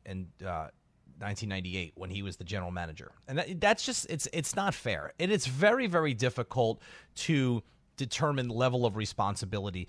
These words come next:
in a position where, um, one general manager leaves and he's immediately replaced by another. And a good example of that is when the Giants won the two thousand seven Super Bowl, Super Bowl forty-two against the undefeated Patriots.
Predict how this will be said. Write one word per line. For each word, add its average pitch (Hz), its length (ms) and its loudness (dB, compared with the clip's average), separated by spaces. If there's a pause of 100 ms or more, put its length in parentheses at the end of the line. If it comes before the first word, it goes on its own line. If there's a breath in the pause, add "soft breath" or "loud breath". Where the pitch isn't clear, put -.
(260 loud breath)
in 160 160 2
a 170 40 2
position 170 680 2
where, 120 420 6 (840)
um, 92 520 -2 (560)
one 131 380 4
general 156 360 6
manager 139 460 4
leaves 117 300 -2
and 120 80 2
he's 123 160 2
immediately 127 520 0
replaced 107 440 -4
by 113 120 2
another. 139 240 2
And 147 160 2
a 156 40 2
good 190 160 4
example 190 460 2
of 135 100 0
that 113 260 4 (420 loud breath)
is 147 140 0
when 156 180 4
the 147 60 2
Giants 165 560 2
won 151 200 4
the 139 60 -2
two 185 220 0
thousand 143 460 6
seven 127 320 4
Super 123 300 0
Bowl, 87 140 -2
Super 165 280 0
Bowl 147 160 8
forty-two 147 560 4
against 110 260 -2
the 127 120 0
undefeated 127 440 -2
Patriots. 123 680 -2